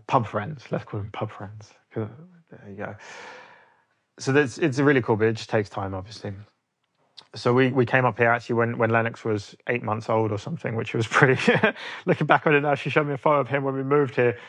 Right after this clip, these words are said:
on moving day, and we're, we're, we're dragging our stuff up to the house on a tractor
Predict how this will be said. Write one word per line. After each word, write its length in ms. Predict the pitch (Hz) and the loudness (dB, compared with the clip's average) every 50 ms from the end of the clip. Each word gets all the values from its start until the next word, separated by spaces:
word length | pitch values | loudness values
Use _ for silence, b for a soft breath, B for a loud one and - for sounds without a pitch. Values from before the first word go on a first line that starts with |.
| B B - | B B -2
on 140 | 127 120 131 | 2 4 6
moving 320 | 147 147 131 131 117 117 | 6 6 6 4 2 4
day, 220 | 117 110 110 113 | 4 4 4 2
and 140 | 117 127 120 | 0 0 2
we're, 220 | 123 123 123 127 135 | 4 4 4 4 4
we're, 180 | 135 127 131 - | 4 2 2 2
we're 100 | 143 127 | 0 2
dragging 300 | 117 131 117 113 120 113 | 4 4 4 4 4 2
our 80 | 113 113 | 0 2
stuff 220 | - 156 131 - | 2 0 2 2
up 140 | 127 - _ | -2 -4 _
to 60 | - | -6
the 80 | 127 107 | -4 0
house 220 | 113 117 113 110 | 0 0 2 2
on 80 | 131 120 | 2 0
a 40 | 107 | 0
tractor 520 | - - 123 107 - - - 110 98 92 | 2 2 2 2 0 -2 -4 -4 -4 -4